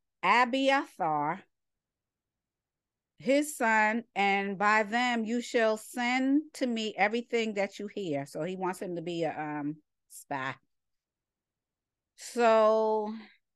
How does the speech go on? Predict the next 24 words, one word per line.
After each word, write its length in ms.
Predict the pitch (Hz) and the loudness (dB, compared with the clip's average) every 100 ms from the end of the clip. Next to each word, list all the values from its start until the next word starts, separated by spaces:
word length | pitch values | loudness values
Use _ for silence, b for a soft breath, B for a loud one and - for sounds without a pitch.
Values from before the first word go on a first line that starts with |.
| _ _ _ | _ _ _
Hushai, 600 | 277 - 254 214 190 185 | 0 0 2 4 4 2
David's 500 | 175 190 208 226 226 | 0 -2 -2 -4 -6
friend, 420 | - 185 170 170 | -10 -4 -2 -2
returned 420 | 160 165 220 214 226 | -4 -6 -6 -6 -6
to 100 | 220 | -8
the 100 | 226 | -8
city, 480 | - 170 151 156 160 _ _ _ _ _ _ _ _ | -6 -4 -4 -6 -10 _ _ _ _ _ _ _ _
and 320 | 196 196 202 - | -2 0 -2 0
at 200 | 185 190 | 2 2
about 420 | 170 185 190 185 | 2 4 4 4
the 100 | 165 | -6
same 400 | 170 214 220 233 | -6 -4 -4 -4
time, 400 | 277 220 196 - - | -2 0 0 0 2
Absalom 720 | 196 220 - 220 208 202 196 | 2 2 -4 -4 0 0 -2
came 380 | - 226 220 226 | -6 -4 -4 -4
to 140 | 269 | -6
Jerusalem. 720 | 208 240 196 175 160 156 156 - _ _ _ _ _ _ _ _ _ _ _ _ _ _ _ _ _ _ _ | -6 -6 -6 -6 -6 -6 -6 -8 _ _ _ _ _ _ _ _ _ _ _ _ _ _ _ _ _ _ _
So 200 | - 226 | -6 -4
David 340 | 196 202 240 226 | -2 -2 0 0
is 160 | 214 | -2
sending 340 | - 233 220 208 | -2 -2 -2 0
out 240 | 196 190 | 0 2
a 260 | 175 170 156 - | 2 2 0 -6
spy 640 | - - 220 214 170 151 | -16 -2 4 6 8 6